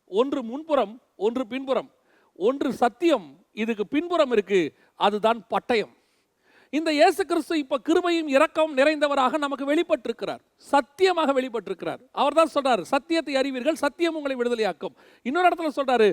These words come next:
"மனுஷகுமாரன் விடுதலையாக்கினால் நீங்கள் மெய்யாகவே விடுதலையாவீர்கள், நானே வழியும் சத்தியமுமா இருக்கிறேன்." அப்ப இவர் இப்ப நமக்கு சத்தியமா இருக்கிறார். இந்த சத்தியம் பார்க்கறதுக்கு நல்லா இருக்கு, வாக்குத்தத்தம் கேட்க நல்லா இருக்கு, ஆசீர்வாதம்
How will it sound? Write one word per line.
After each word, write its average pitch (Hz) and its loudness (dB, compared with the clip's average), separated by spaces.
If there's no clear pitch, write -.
"மனுஷகுமாரன் 320 2
விடுதலையாக்கினால் 254 0
நீங்கள் 254 -2
மெய்யாகவே 262 2
விடுதலையாவீர்கள், 170 -4
நானே 302 2
வழியும் 285 0
சத்தியமுமா 311 0
இருக்கிறேன்." 160 -10
அப்ப 320 -2
இவர் 294 -2
இப்ப 302 -6
நமக்கு 269 -4
சத்தியமா 311 -2
இருக்கிறார். 233 -2
இந்த 294 2
சத்தியம் 320 2
பார்க்கறதுக்கு 302 0
நல்லா 302 2
இருக்கு, 202 -2
வாக்குத்தத்தம் 247 0
கேட்க 320 2
நல்லா 294 0
இருக்கு, 220 0
ஆசீர்வாதம் 294 2